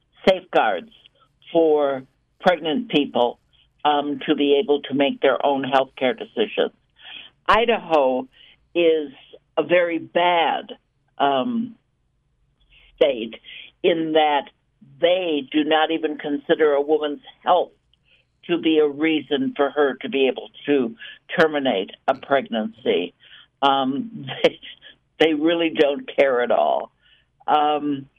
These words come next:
but I want to point out that the majority of abortions happen within the first thirteen weeks of pregnancy. And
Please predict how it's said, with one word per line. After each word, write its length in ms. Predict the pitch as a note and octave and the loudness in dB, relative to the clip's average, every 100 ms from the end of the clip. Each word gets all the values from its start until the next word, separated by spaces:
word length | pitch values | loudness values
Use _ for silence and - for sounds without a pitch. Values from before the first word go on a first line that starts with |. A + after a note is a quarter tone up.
| - - - | -20 -20 -12
but 320 | - A#3 A3 - - _ _ _ _ | 0 0 0 -8 -20 _ _ _ _
I 120 | A3 A3+ | -4 0
want 260 | A3 A#3 | 0 0
to 200 | A3+ - | -6 -2
point 320 | B3 G#3 G3+ | -2 0 -2
out 380 | A3 A3+ G3+ - - _ - - - F3 | -2 0 -2 -4 -10 _ -20 -20 -8 -6
that 160 | F3 | -2
the 80 | F3+ | 0
majority 1080 | F3+ F#3 - G#3 A3+ C4 A#3 F3 B2 A2 - _ _ _ _ _ _ | 0 -4 -2 0 2 2 0 -2 -2 -4 -8 _ _ _ _ _ _
of 340 | D3+ D#3 C#3+ C3+ B2+ - | 0 2 0 -4 -10 0
abortions 800 | D#3+ - E3+ E3+ - D3 B2+ B3+ - _ _ _ _ | 0 2 0 0 0 0 0 -2 -8 _ _ _ _
happen 400 | G#3+ F3+ E3+ E3+ | 2 2 -2 0
within 300 | D#3+ E3 D#3+ | 0 0 -2
the 80 | D3+ | -2
first 180 | F3+ E3+ - - _ _ | -4 -4 -6 -20 _ _
thirteen 520 | F3+ - - D#3+ D3 | -4 -4 -4 -2 0
weeks 280 | C3+ C#3+ - - | 2 0 -2 -6
of 160 | B2+ - | -6 -2
pregnancy. 800 | C#3 A#2 B2 A2+ A2 - - - _ _ - - - - _ _ - | -2 0 -2 -4 -6 -4 -4 -6 _ _ -20 -16 -14 -16 _ _ 0
And 460 | E3 E3 D#3+ D#3+ | 2 2 0 -2